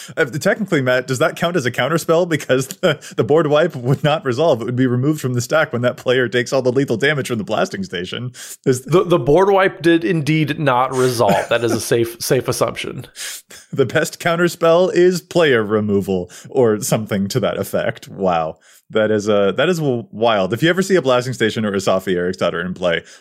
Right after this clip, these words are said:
Speaker 1: watch out. Like, that's, that, that's what I gotta <laughs> say. Like, just watch out for those.
Speaker 2: Oh, yeah, yeah, absolutely. Yeah. Th-, they definitely put those two cards, well, those three cards, I guess I should say, onto the radar super hardcore for me because it, it, I just, I don't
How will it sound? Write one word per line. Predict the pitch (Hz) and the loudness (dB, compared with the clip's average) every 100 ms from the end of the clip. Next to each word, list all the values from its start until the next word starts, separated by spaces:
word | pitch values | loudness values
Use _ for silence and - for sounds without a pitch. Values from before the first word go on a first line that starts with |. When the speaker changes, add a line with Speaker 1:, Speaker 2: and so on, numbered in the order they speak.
| - | -2
Speaker 1:
watch | 107 104 | 0 2
out. | 95 - - - | 0 -2 -6 -4
Like, | 101 | 0
that's, | 120 120 | 0 0
that, | 117 143 | 0 0
that's | 151 151 | 2 0
what | 123 | 0
I | 113 | 0
gotta | 104 87 101 | 0 -4 -6
<laughs> | - | -4
say. | - - - 196 196 | -4 -2 -2 -2 -2
Like, | 180 - | -6 -10
just | 147 - 127 | -14 -14 -6
watch | 120 110 117 | -2 0 0
out | 104 | -2
for | - | -4
those. | 95 90 - | -12 -10 -2
Speaker 2:
Oh, | 220 202 | 0 2
yeah, | 214 233 233 | 2 0 2
yeah, | 220 | 0
absolutely. | - 240 240 196 202 | 2 2 4 4 4
Yeah. | - | 0
Th-, | 147 - - | -4 -2 0
they | 175 | 0
definitely | 135 156 175 180 | 2 2 4 2
put | - 175 165 | 2 0 2
those | 139 139 | 2 2
two | - 160 139 | 0 0 2
cards, | 143 123 | 2 2
well, | 127 | 2
those | 135 131 | 4 2
three | - 160 | 2 0
cards, | 170 123 113 | 2 0 2
I | |
guess | 107 107 | 0 0
I | 120 | -2
should | - 139 | -2 -2
say, | - 107 104 - - - _ | 0 0 -2 -8 -20 -20 _
onto | 143 156 151 165 | 2 2 2 2
the | 135 | 4
radar | 123 131 113 104 | 4 4 4 2
super | - - 143 135 143 127 | 0 0 2 2 2 2
hardcore | 110 113 110 - 143 | 2 0 0 0 0
for | 135 | 2
me | 123 127 | 0 0
because | 127 139 131 | 2 0 0
it, | - - - | -8 -10 -6
it, | - - 185 156 - - | -6 -8 -12 -12 -8 -2
I | 185 | 0
just, | 214 - | 0 -2
I | 175 | 0
don't | 160 170 196 | 2 0 0